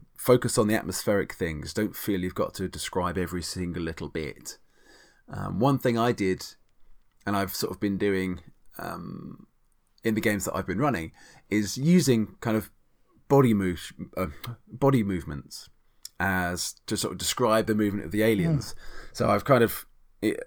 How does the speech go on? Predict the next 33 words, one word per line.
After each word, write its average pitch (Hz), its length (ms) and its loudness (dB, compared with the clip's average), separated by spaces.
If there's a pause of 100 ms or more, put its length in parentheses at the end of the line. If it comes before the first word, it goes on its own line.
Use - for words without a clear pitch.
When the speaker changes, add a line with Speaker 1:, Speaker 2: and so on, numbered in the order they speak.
Speaker 1:
at 127 100 6
the 123 80 4
U 127 100 8
K 110 160 4
Games 110 240 6
Expo, 120 500 6
when 113 140 4
you've 110 100 2
got 95 140 2
an 104 60 0
alien 107 280 2
coming 101 240 -2
down 98 200 0
a 98 40 0
vent, 123 520 2 (680)
in 117 140 4
my 110 200 2
mind, 117 320 2
I've 107 160 0
got 107 240 2 (680)
the 98 420 2
shots - 420 0
from 95 320 0
Aliens 147 640 6
when 110 140 0
they're 110 140 0
coming 117 240 -2
through 117 160 -2
the 107 80 0
vents, - 500 0
or 98 280 0
from - 200 -10
Alien. 107 380 4